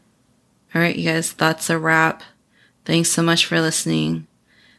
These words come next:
And you guys know, if you listen to my episodes, here's my little, if you enjoy the show, wanna stay in the know, please follow me on social media plug.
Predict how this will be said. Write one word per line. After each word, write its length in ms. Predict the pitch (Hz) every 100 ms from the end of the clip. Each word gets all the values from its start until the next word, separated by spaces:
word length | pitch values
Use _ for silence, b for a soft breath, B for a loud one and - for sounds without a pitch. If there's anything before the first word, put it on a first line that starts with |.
| b _
And 140 | 160
you 80 | 160
guys 220 | 160 165
know, 520 | 160 160 160 160 165 160 -
if 120 | 156
you 100 | 160
listen 240 | 160 160 156
to 100 | 165
my 180 | 160
episodes, 760 | 160 160 - 170 160 156 156 - _ b b b b b b
here's 300 | - 170 165
my 200 | 165 165
little, 560 | 156 156 160 151 156 - _ _ _ _
if 80 | -
you 180 | 156
enjoy 340 | 151 156 180 185
the 100 | 185
show, 340 | - 180 180
wanna 200 | 180 175
stay 220 | 175 175
in 100 | 175
the 80 | 180
know, 420 | 180 175 180 180 - b b b b -
please 240 | - 156
follow 280 | - 160 175
me 100 | 175
on 120 | 180
social 380 | 180 175 175 190
media 380 | 165 147 143 143
plug. 460 | - 127 131 135